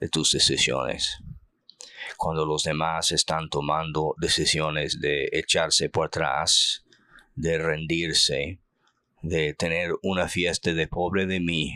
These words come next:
con su vida y en su actitud, cuando tú estás mejorando, estás tomando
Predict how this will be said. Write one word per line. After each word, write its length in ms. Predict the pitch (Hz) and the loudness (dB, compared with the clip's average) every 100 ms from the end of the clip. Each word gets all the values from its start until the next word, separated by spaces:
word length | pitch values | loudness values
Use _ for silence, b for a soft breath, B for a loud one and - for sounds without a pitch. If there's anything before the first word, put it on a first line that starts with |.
| - - | -10 -6
con 160 | - | 0
su 220 | - 82 | 2 2
vida 420 | 78 76 80 76 - | 0 0 2 0 0
y 140 | 78 | -2
en 100 | 78 | 2
su 220 | - - | 2 4
actitud, 840 | 76 - - 82 - 90 73 71 - B B B B B B B _ | 0 -2 -8 -4 0 0 0 -2 -8 B B B B B B B _
cuando 240 | - 82 | -2 -2
tú 180 | - 104 | 0 0
estás 380 | 98 - 87 - | 0 0 0 2
mejorando, 960 | 80 73 76 78 120 120 71 73 - - b b b b b b - | 0 0 2 2 2 2 0 0 -4 -12 b b b b b b -4
estás 420 | 90 - 104 - | -2 2 0 2
tomando 720 | 107 95 82 80 78 78 | 0 2 0 2 2 0